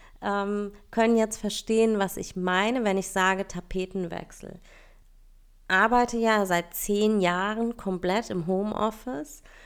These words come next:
und für mich bedeutet Urlaub zu Hause, dass meine Arbeit ja immer noch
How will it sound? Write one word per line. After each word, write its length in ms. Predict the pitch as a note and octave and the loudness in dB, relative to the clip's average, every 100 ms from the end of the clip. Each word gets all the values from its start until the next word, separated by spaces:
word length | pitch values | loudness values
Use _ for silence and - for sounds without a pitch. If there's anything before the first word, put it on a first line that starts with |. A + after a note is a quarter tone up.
| - | -12
und 140 | - F#3+ | -8 -6
für 140 | G#3+ | -2
mich 400 | G#3+ B3 E4 - | 2 2 2 -2
bedeutet 720 | F#3 F#3 F#3 A3+ A#3+ A3+ - - | -2 4 4 4 2 -4 -6 -4
Urlaub 640 | A3+ B3 B3 A#3 G#3 G#3 - | 4 6 8 6 4 2 -4
zu 260 | G3+ E3 | -4 2
Hause, 840 | F#3 F#3+ G#3 A3+ G#3+ A#3+ B3+ C4+ D4 - - - - _ - - - - - | 4 6 4 2 2 2 2 0 -6 -12 -20 -20 -20 _ -20 -20 -20 -20 -6
dass 260 | F#3 G3 A3 | 0 0 4
meine 300 | G3+ G3 - | 4 6 8
Arbeit 360 | F#3+ G#3+ G#3+ G#3+ | 8 8 4 4
ja 100 | F#3+ | 0
immer 400 | - G#3+ A#3 A3 | 2 4 6 6
noch 260 | G#3 G#3 | 4 2